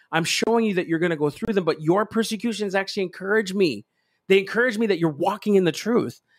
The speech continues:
He wasn't bragging about his persecutions. It was keeping him humble. And people are using persecution as a badge of honor. It wasn't a badge of honor to Paul. It was saying, "Lord, the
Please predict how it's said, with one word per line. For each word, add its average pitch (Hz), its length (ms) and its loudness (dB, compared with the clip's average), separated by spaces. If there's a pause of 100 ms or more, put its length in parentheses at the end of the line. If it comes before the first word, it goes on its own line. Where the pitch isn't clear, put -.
(140)
He 208 100 2
wasn't 240 280 2
bragging 262 420 0
about 190 180 0
his 160 80 -4
persecutions. 160 600 -6
It 185 40 -8
was 180 120 -8
keeping 220 260 -2
him 156 180 0
humble. 320 440 0 (340)
And 175 140 -2
people 294 260 2
are 220 60 2
using 214 300 -2
persecution 233 580 -2
as 190 120 0
a 170 40 0
badge 220 400 -2
of 175 140 0
honor. 247 400 0 (320)
It 202 100 2
wasn't 330 260 2
a 269 40 4
badge 208 260 2
of 180 100 2
honor 170 200 2
to 143 60 -2
Paul. 262 320 2
It - 20 -8
was 190 120 -4
saying, 226 220 -2
"Lord, 233 260 0
the 202 60 -4